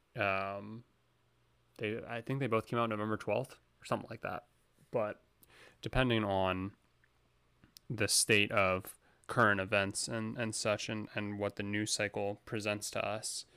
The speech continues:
um, let's say we do a little, you know, two-year check-in and see, you know,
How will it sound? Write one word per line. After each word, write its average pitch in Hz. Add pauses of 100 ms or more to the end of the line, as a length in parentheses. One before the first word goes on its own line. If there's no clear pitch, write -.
(380)
um, 95 (1400)
let's 113
say 110
we 107 (140)
do 113
a -
little, 110
you 110
know, 101 (720)
two-year 120
check-in 104
and 98
see, 104
you -
know, 98